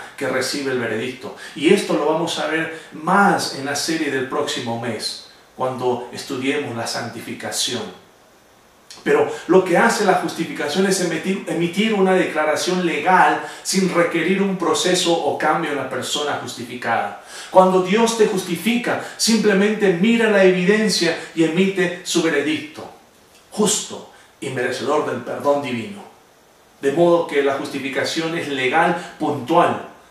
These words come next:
y externa al ser humano. No se trata de un proceso de transformación interior. Y algo maravilloso que vemos es que la justificación que Dios te da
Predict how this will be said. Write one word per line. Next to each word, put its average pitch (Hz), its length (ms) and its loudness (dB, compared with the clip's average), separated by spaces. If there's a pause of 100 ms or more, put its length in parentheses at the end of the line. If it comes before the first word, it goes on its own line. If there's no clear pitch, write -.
(120)
y 135 120 0
externa - 720 0
al 120 140 -6
ser 139 220 -4
humano. 113 420 -4 (520)
No 202 140 8
se 175 180 2
trata 170 420 2
de 147 80 -2
un 160 180 -4
proceso 143 540 0
de 135 100 -4
transformación 117 800 -6
interior. 107 540 -8 (1200)
Y 139 80 -6
algo 156 220 0
maravilloso 143 760 0
que 135 100 -8
vemos 139 640 -4 (680)
es - 120 -10
que 139 140 -4
la 131 120 -2
justificación 127 920 -8
que 127 160 -8
Dios - 260 -6
te 123 120 -4
da - 360 -2